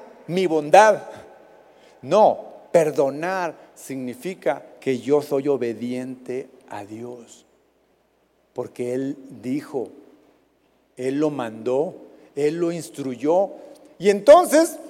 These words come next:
si yo me mantengo en mi orgullo, me mantengo en mi, eh,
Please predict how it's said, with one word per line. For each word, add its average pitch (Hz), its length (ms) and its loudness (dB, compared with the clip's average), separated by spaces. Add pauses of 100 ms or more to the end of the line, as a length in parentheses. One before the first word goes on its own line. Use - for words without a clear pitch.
(140)
si 196 260 0
yo 277 680 6
me 156 160 -2
mantengo 226 760 6
en 233 120 2
mi 220 60 0
orgullo, 220 580 6
me 196 140 2
mantengo 247 840 6 (180)
en 180 200 0
mi, 175 180 2
eh, 151 100 -4